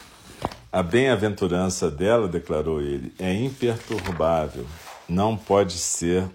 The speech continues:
tocada. Sua profundidade não pode ser mensurada.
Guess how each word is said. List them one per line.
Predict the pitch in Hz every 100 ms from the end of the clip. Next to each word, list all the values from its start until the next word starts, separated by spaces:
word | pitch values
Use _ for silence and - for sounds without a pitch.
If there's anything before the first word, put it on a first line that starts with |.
| _ -
tocada. | 98 - 78 71 64 76 - - _ _ _ _ - -
Sua | - - 113
profundidade | - 135 135 - 117 95 85 92 104 117 - -
não | 113 127
pode | 107 95 95 87
ser | - 95
mensurada. | 90 95 95 - 98 82 71 -